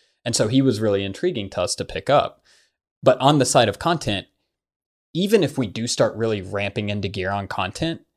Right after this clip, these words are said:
it's not gonna be twice a week content from us because we are s-, actively thinking about how we can elevate our game, right? How can we create the, the coolest,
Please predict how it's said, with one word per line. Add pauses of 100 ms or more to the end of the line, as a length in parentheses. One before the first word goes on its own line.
(440)
it's
not
gonna
be (280)
twice
a
week
content
from
us
because
we
are
s-, (720)
actively
thinking (100)
about
how
we
can
elevate
our
game, (320)
right?
How
can
we (280)
create
the, (140)
the (200)
coolest,